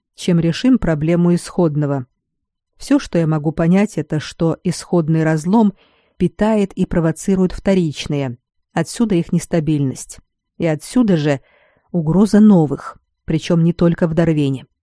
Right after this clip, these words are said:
Я бы... Он помялся, а потом все же закончил.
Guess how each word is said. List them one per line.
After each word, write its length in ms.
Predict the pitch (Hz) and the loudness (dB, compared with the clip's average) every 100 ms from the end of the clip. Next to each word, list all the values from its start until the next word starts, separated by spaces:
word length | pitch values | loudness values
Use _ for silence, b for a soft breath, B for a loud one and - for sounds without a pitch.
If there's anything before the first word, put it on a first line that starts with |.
| _ _ _ _ _ | _ _ _ _ _
Я 280 | 165 170 165 | -2 0 0
бы... 280 | 165 160 - _ _ _ _ _ _ _ _ - | 2 0 -2 _ _ _ _ _ _ _ _ -2
Он 200 | 175 160 | 0 0
помялся, 560 | 165 220 233 - 208 - | 0 2 0 0 -4 -2
а 100 | 160 | -6
потом 320 | 156 165 170 | -4 0 0
все 240 | 170 - 160 | 0 -2 -2
же 80 | |
закончил. 720 | 156 160 - 156 139 - 120 | 0 -4 -2 -2 -2 -6 -10